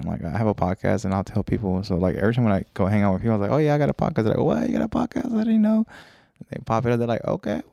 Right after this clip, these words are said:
The Hell is Fish a podcast?" <laughs> Yeah. <laughs> Also, I think what helped us too was, um, you guys could sell this idea. I actually put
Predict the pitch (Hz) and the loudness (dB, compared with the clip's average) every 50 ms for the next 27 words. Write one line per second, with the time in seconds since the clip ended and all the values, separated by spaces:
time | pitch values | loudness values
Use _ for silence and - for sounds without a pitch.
0 | _ _ - - - _ _ _ _ - - 127 139 139 139 143 143 - 156 156 | _ _ -20 -20 -20 _ _ _ _ -2 0 2 2 2 2 0 0 2 0 0
1 | - - 151 - - 165 175 185 - 190 202 214 208 - - - 117 117 117 110 | 2 0 -2 0 2 2 2 2 2 2 2 2 0 -2 -4 -2 0 0 0 0
2 | - - - - - - - - - - _ _ _ _ - - - _ _ - | -2 -6 -14 -20 -20 -12 -6 -6 -6 -6 _ _ _ _ -20 -20 -20 _ _ -18
3 | - - 143 - _ - 233 240 240 233 240 - - - _ - 117 139 190 196 | -12 -8 -8 -8 _ -10 -12 -10 -10 -10 -10 -10 -12 -10 _ 0 2 2 2 2
4 | - 196 156 139 - - 123 139 143 170 175 156 127 117 123 123 120 127 135 - | 2 4 4 4 4 4 4 4 4 2 4 4 4 4 4 4 4 4 4 2
5 | 113 113 110 - - - 139 139 123 110 107 104 104 101 110 104 101 98 95 95 | 2 0 0 0 0 2 4 4 6 6 4 4 4 4 4 4 4 4 4 2
6 | 95 95 95 95 - _ _ _ _ _ _ _ - - - - _ _ _ _ | 2 0 -4 -6 -10 _ _ _ _ _ _ _ -20 -20 -20 -20 _ _ _ _
7 | _ _ _ _ _ _ _ _ _ _ _ _ _ - 104 110 107 101 - 98 | _ _ _ _ _ _ _ _ _ _ _ _ _ 0 2 2 2 2 0 -2
8 | - - 95 92 90 92 90 90 87 87 92 95 95 92 85 - - 98 104 117 | 0 0 0 0 2 0 0 0 0 0 0 0 0 0 -2 -2 -2 0 2 2
9 | 131 - - 107 - - - - 113 110 101 | 2 2 -2 -4 -2 -2 0 2 2 2 0